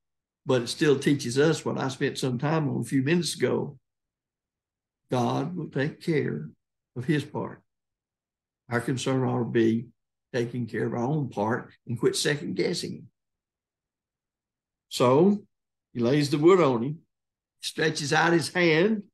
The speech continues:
He has the knife in his hand to slay his son. And he was in the very act of doing so. But what happened? Well, I don't think we can describe the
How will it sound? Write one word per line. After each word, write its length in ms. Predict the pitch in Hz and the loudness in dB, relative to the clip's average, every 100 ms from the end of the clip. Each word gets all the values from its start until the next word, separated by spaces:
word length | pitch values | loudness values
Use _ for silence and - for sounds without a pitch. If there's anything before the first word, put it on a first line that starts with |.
| _ _ _ | _ _ _
He 60 | 135 | -2
has 200 | 151 139 | 0 0
the 80 | 143 | -2
knife 400 | 143 170 190 180 | 0 0 0 -2
in 60 | |
his 180 | 139 131 | -6 -4
hand 240 | 147 147 135 | -2 -2 -4
to 80 | |
slay 340 | 113 - 151 185 | -6 0 4 4
his 240 | 165 - | 4 0
son. 440 | 127 117 123 143 - _ _ _ _ _ _ _ _ _ _ _ _ _ _ _ | -2 -2 -2 -6 -10 _ _ _ _ _ _ _ _ _ _ _ _ _ _ _
And 220 | 156 185 | 0 6
he 80 | 190 | 6
was 160 | 175 160 | 6 6
in 160 | 175 | 4
the 80 | 151 | 4
very 320 | 139 170 160 | 4 4 4
act 480 | 156 160 180 - - | 2 0 -2 -4 -4
of 180 | 135 123 | -4 2
doing 380 | 147 226 226 139 | 4 4 2 -2
so. 580 | - 131 135 170 190 - _ _ _ _ _ _ _ _ _ _ _ _ _ _ _ _ _ _ _ _ _ _ | -4 -2 0 0 -4 -10 _ _ _ _ _ _ _ _ _ _ _ _ _ _ _ _ _ _ _ _ _ _
But 260 | 143 147 147 | -6 -6 -4
what 200 | 139 120 | -4 -2
happened? 320 | 113 101 _ _ _ _ _ _ _ _ _ _ _ _ _ _ _ _ _ _ _ _ _ _ _ _ _ _ - | -4 -8 _ _ _ _ _ _ _ _ _ _ _ _ _ _ _ _ _ _ _ _ _ _ _ _ _ _ -8
Well, 180 | 139 | -2
I 160 | 139 175 | 2 4
don't 240 | 156 120 | 4 2
think 280 | - 131 127 | 0 -4 -2
we 160 | 131 135 | -2 -4
can 180 | 131 135 | -2 -6
describe 840 | 135 - - 123 113 123 123 113 | -4 -6 -2 0 0 -2 -2 -2
the 280 | 113 113 | 0 0